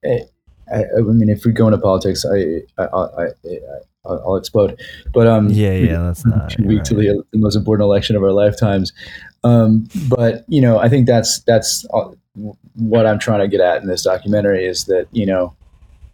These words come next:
Speaker 1: the human brain, the human, it's so fragile and it can be swayed so,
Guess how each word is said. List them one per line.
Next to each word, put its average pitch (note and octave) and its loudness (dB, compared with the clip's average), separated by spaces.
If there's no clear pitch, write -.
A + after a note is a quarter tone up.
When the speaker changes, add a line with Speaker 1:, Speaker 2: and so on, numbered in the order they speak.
Speaker 1:
the G#2 -6
human A2 2
brain, G#2+ 2
the G2 0
human, G#2 0
it's A#2+ -2
so A2 2
fragile C3+ 0
and A2 2
it G#2 0
can A2 0
be G2+ 0
swayed G#2+ 0
so, G#2 2